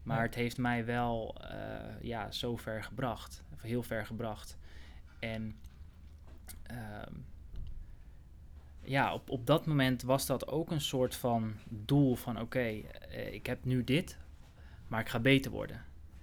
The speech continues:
Speaker 1: Ik ga weer op de motor zitten, ik word weer beter." En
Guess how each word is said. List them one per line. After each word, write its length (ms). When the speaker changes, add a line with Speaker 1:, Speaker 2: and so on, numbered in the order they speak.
Speaker 1:
Ik 160
ga 200
weer 120
op 100
de 60
motor 240
zitten, 380
ik 120
word 200
weer 100
beter." 420
En 280